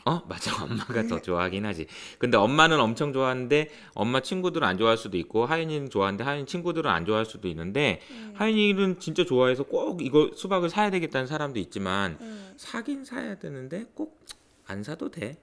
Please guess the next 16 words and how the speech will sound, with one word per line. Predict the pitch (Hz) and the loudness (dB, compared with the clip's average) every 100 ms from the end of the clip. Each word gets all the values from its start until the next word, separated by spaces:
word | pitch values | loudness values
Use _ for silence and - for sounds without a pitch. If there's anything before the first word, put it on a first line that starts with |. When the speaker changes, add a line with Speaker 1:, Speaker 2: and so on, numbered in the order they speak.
| _ | _
Speaker 1:
그냥 | - 139 131 | -14 -10 -8
"난 | 123 | -8
수박 | - 196 165 | -6 -4 -2
아니면 | 107 113 123 123 123 _ _ _ - - | -4 -4 -6 -6 -8 _ _ _ -20 -14
참외 | - 233 269 | -4 -2 0
먹지 | 135 - 147 | -2 -4 -8
뭐." | 110 117 - _ _ _ - | -6 -6 -10 _ _ _ 2
이런 | 160 | 8
Speaker 2:
음. | 175 | 8
Speaker 1:
사람들도 | 185 185 170 160 | 8 6 4 0
있을 | 135 - 139 | 0 0 -4
수 | 123 | -4
있잖아. | 98 113 101 92 98 90 78 | 0 0 0 0 -2 -4 -6
Speaker 2:
아. | - - - | -10 -12 -4
Speaker 1:
그럴 | 160 196 196 | 4 4 6
때는 | 185 185 196 139 | 4 6 6 6